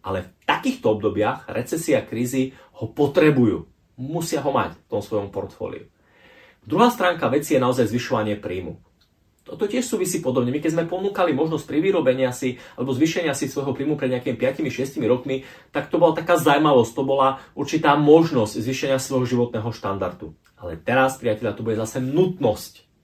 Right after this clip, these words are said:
pretože vy si potrebujete zvyšovať svoj príjem, pretože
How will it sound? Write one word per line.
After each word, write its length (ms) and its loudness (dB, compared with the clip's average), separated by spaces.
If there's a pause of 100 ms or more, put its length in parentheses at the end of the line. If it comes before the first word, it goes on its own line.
(140)
pretože 300 -4
vy 80 0
si 160 -6
potrebujete 580 -2
zvyšovať 480 -4
svoj 220 -6
príjem, 400 -6 (340)
pretože 540 -2